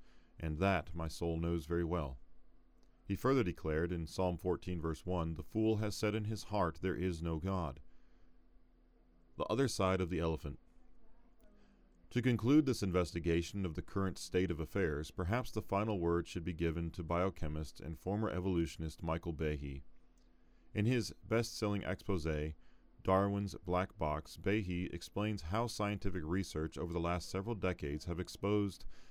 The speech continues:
biologists to the incredibly complex inner workings of cells that make up every living organism, facts that represent an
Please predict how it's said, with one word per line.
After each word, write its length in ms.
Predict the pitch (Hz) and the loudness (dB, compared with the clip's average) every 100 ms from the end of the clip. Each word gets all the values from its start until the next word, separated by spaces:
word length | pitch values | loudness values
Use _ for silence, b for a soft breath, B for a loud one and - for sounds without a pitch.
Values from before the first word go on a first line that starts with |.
| B - | B 2
biologists 840 | 95 110 107 73 80 - - - - - - - | 4 6 4 2 -2 -4 -16 -20 -20 -20 -20 -12
to 100 | - | -4
the 100 | 101 | 0
incredibly 500 | 98 - 113 117 117 | 0 0 0 2 0
complex 600 | - 107 107 92 85 - - | 0 -2 0 2 0 -2 -6
inner 200 | 104 120 | -2 2
workings 480 | 95 87 85 87 80 | 4 4 2 -2 -2
of 100 | 78 | -4
cells 420 | - 90 78 78 | -2 0 0 -2
that 120 | 60 | -2
make 220 | 82 92 | -2 0
up 160 | 95 - - | 0 -2 -4
every 240 | 107 135 | -2 0
living 320 | 113 95 92 73 | 0 0 -2 0
organism, 580 | 87 85 78 71 65 - b b b b b - | 0 2 -2 -4 -8 -12 b b b b b -2
facts 280 | 95 101 - | 0 0 -2
that 140 | 71 | -2
represent 540 | 104 92 82 92 90 - | -2 -2 0 0 0 -4
an 140 | 82 | -6